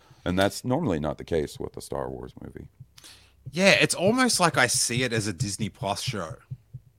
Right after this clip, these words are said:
Speaker 1: Mm-hmm. I can
Speaker 2: Like,
Speaker 1: kinda see that.
Speaker 2: And, and, and partly 'cause it's so referencey.
Speaker 1: Mm-hmm. Mm-hmm. I still hate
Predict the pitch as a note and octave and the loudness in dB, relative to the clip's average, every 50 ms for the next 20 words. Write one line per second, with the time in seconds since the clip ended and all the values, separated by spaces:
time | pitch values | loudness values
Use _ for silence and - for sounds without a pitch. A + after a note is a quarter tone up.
0 | _ _ _ _ _ _ _ - - D3 C3 B2+ B2 A#2 B2+ - - _ _ _ | _ _ _ _ _ _ _ -4 -2 0 2 2 2 0 0 -4 -8 _ _ _
1 | _ _ _ _ _ - - - - D4+ C#4+ B3+ C4+ A3 D#3+ C#3+ - - G#2+ E2+ | _ _ _ _ _ 0 0 0 0 0 0 2 4 4 4 2 0 -2 0 2
2 | E2+ D#2+ F#2 - - _ _ _ _ _ _ _ _ _ - - - - C#3 C3 | 4 4 2 2 -2 _ _ _ _ _ _ _ _ _ -20 -12 -4 -2 -2 0
3 | B2 D3+ D3 C3+ B2 D3+ C#3 - - D#3 E3 F3 E3+ E3+ D#3+ - D3+ A#2+ A2+ - | 0 0 -2 0 -2 -4 -4 -4 2 4 4 4 4 2 0 -2 -4 -4 -4 -4
4 | - - B2+ A2 F2+ E2 F#2 F2+ - - F#2+ F#2 F#2 - - G2 E2 B1+ G1+ - | -4 -2 -2 -2 -2 -4 -6 -6 -6 -8 -10 -10 -10 -10 -10 -10 -12 -14 -18 -20
5 | _ _ _ _ _ _ _ _ _ _ - E2 D#2 D2+ D2 C#2+ C#2+ C#2 C2+ B1+ | _ _ _ _ _ _ _ _ _ _ -10 -8 -6 -6 -6 -6 -8 -8 -10 -14
6 | _ - C#2+ D2+ D2 - _ _ _ _ _ _ _ _ _ - E2 D2 - - | _ -14 -14 -14 -14 -16 _ _ _ _ _ _ _ _ _ -16 -16 -16 -14 -12
7 | - G2 E2+ E2+ - _ _ _ _ - _ _ _ _ _ _ _ _ _ _ | -12 -10 -10 -12 -14 _ _ _ _ -20 _ _ _ _ _ _ _ _ _ _
8 | - _ _ _ - - A#2 C#3 D3 - - - - G#2+ G#2 F2 D2 E2+ E2 D2+ | -20 _ _ _ 4 8 10 10 10 8 2 6 8 8 8 8 6 4 2 2
9 | C#2+ - | 2 -2